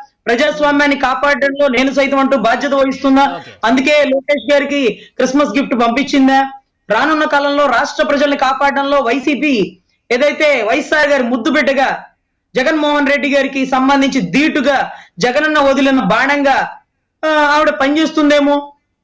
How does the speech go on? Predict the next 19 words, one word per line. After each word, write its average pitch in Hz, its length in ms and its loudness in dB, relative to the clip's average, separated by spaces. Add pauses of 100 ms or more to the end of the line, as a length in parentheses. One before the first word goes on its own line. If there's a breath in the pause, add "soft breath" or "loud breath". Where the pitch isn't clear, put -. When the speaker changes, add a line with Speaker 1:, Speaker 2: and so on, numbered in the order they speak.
(360)
Speaker 1:
So 359 60 2 (500)
ఆవిడే 240 280 0
నష్టపోయింది 285 720 -2 (320)
ఆర్థికంగా, 277 840 0 (180 loud breath)
ఆస్తి 262 420 -2
పరంగా, 269 500 2
రాజకీయంగా, 269 1160 0 (320 loud breath)
తండ్రి 262 300 0
పరంగా, 277 460 0
చిన్నాయన 269 480 0
పరంగా. 269 500 2 (420 loud breath)
తల్లి 294 460 2
బాధ 220 400 0 (840)
వర్ణనాతీతం 311 640 0
అండి, 254 200 0
అమ్మ 247 200 2
రాజీనామా 262 460 0
సినిమా 240 240 -2
లాగా. 180 320 -2